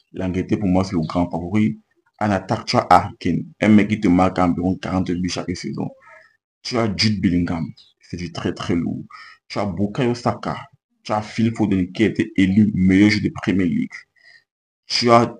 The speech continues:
les Declan Rice, c'est vraiment du très très lourd. Sans compter que tu as du John Stones, tu as Kyle Walker, tu as vraiment une bonne équipe. Donc pour moi, je mets l'Angleterre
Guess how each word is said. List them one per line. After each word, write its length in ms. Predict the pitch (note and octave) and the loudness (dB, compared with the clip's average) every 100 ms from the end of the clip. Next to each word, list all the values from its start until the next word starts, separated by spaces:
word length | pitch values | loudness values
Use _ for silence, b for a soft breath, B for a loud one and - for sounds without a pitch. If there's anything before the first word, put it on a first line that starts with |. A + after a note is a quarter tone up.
| - | 2
les 140 | G2 | 2
Declan 500 | E2+ A2 - A#2 A2 | 4 2 4 4 4
Rice, 640 | F#2+ B1+ - - - - _ | 4 2 -2 -8 -12 -16 _
c'est 100 | G2 | -6
vraiment 140 | G2+ | -4
du 180 | G2+ - | -4 -8
très 240 | - B2 | -4 -4
très 180 | A#2 - | -2 2
lourd. 280 | A#2 A2 F#2+ - | 2 2 -2 -6
Sans 280 | _ A#2 A#2+ | _ -2 -2
compter 420 | B2 F2+ - G2+ | 0 -2 0 -2
que 120 | G#2+ G2+ G#2 _ - | -2 -4 -4 _ -14
tu 240 | - - | -12 -4
as 200 | - G2+ G2+ - | 0 0 -2 -10
du 360 | F#2 F#2 - - | -6 -4 -4 -6
John 200 | - G2 | 0 2
Stones, 400 | G2+ - A2 G#2 G#2 - _ _ | 0 0 2 2 0 -14 _ _
tu 80 | - | -8
as 80 | G#2+ | -8
Kyle 300 | - F#2 F#2+ | -6 -4 -2
Walker, 640 | G2 F#2 - A2+ G#2+ G#2 - B B B B | -2 -2 0 2 4 2 -2 B B B B
tu 120 | - | -6
as 140 | G2+ F2 - - | -6 -6 -14 -18
vraiment 640 | G2+ G2+ F#2+ F#2+ G2+ A2 - | -10 -6 0 4 4 4 2
une 140 | G2+ | 0
bonne 260 | E2 G2+ G2 | 2 4 4
équipe. 320 | E2+ - - - _ _ _ _ | 2 -4 -10 -18 _ _ _ _
Donc 340 | - G2+ G2 | -8 -6 -6
pour 120 | - | -4
moi, 360 | F2+ F2+ F2+ F#2+ | -2 0 0 -2
je 160 | - F#2 | -2 0
mets 140 | F#2 | 2
l'Angleterre 600 | G2 F#2 F2 - F#2 F#2+ | 4 2 -2 -4 -4 -4